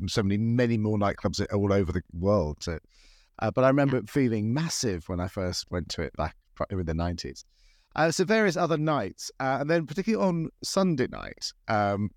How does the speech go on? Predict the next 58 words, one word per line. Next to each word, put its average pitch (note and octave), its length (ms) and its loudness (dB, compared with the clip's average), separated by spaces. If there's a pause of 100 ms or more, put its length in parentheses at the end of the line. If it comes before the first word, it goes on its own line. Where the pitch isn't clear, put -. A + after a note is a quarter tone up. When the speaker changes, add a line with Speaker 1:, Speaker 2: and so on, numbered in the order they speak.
(160)
Speaker 1:
as G#2+ 220 -2
one A2+ 160 0
of G#2 60 2
my G#2 60 2
friends G2 280 0
had G2 100 0
organised, G2 720 0
uh, F#2 220 0 (220)
a G2+ 60 -6
big, A#2+ 220 0
was C3 140 0
just D3+ 160 0
gonna B2+ 100 0
be G#2+ 100 2
hi-, A#2 200 0
me A#2+ 160 2
and G#2+ 80 0
him G#2+ 160 4
doing, F#2+ 260 2 (140)
uh, G#2 280 2
Sheila E3 300 4
Simmons B2 340 0
bingo, F2+ 480 -2 (320)
Busy C3 200 2
Lady F#2+ 240 0
bingo D#2 260 -4 (100)
at E2 140 -8
Retro F#2 380 -4
Bar, E2 280 -4
and A2 80 -4
I B2+ 80 2
thought E3 100 2
it - 20 4
was A2+ 100 0
just B2+ 160 -2
gonna F#2+ 60 -8
be B2+ 100 2
us, B2 100 2
but B2+ 120 0
he'd B2+ 120 4
invited, A2 400 2 (140)
surprised G#2 380 0
me F#2+ 60 -4
with E2+ 80 -6
some E2+ 120 -2
other E2+ 140 -2
friends D#2 360 -4
as D2+ 160 -6
well. C#2 220 -8 (600)
Uh, A2+ 440 0
and B2+ 200 2
then, A#2+ 640 2 (100)
uh, A2 340 0 (160)
some E3 260 2
of A2 100 0
us G2+ 200 -2
went G#2 160 -2
on G2+ 340 0